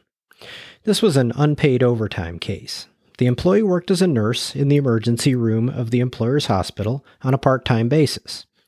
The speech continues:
and her employment was governed by a contract. The employer agreed to pay her sixty-five dollars an hour for clinical hours worked, and clinical hours included charting.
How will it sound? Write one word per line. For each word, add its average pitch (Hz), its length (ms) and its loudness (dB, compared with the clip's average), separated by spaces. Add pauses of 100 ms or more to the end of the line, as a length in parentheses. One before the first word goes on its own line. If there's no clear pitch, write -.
and 104 120 -2
her 131 120 2
employment 135 480 0
was 151 120 -2
governed 107 300 -2
by 101 140 -2
a 101 40 -2
contract. - 680 -6 (800)
The 123 100 4
employer 123 400 2
agreed 131 300 0
to - 80 -2
pay 127 160 2
her 113 120 2
sixty-five 151 600 0
dollars 143 340 2
an 147 100 0
hour 101 300 -2
for 143 160 -8
clinical 143 540 -4
hours 117 440 -2
worked, 98 520 -6 (500)
and 117 120 -4
clinical 151 380 2
hours 110 380 2
included 120 540 0
charting. 147 420 0